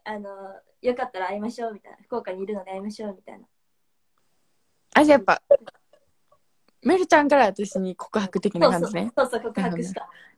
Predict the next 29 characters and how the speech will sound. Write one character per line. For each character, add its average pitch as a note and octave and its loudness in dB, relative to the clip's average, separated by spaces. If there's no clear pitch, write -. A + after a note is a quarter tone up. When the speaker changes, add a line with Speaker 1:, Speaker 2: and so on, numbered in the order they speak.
Speaker 2:
な G#3 2
る A3 6
ほ A3 8
ど、 F#3 8
な F#3 6
る F#3 6
ほ F#3 0
ど。 A#3 6
<laughs> - -2
大 A#3+ 6
丈 G#3+ 6
夫、 B3 4
オ B3+ 2
ッ - -10
ケ F#3 -2
ー G3 0
し F#3+ -6
た F3+ 4
ん E3+ 2
で、 E3 2
私、 - -4
オ - -8
ッ G3+ -8
ケ - -2
ー。 A#3+ -6
Speaker 1:
う G#3 -6
ん、 - -20
最 A3 -8
高。 G3+ 0